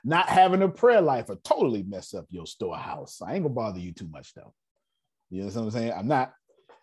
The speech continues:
And then of course, the regular stuff that you understand. Not talking to people outside of your sphere of influence is the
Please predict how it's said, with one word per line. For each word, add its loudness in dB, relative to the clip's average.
And -2
then 0
of -4
course, 2
the -4
regular -2
stuff -4
that -8
you -8
understand. -12
Not 0
talking 0
to 0
people -6
outside -6
of -8
your -6
sphere -6
of -12
influence -10
is -8
the -8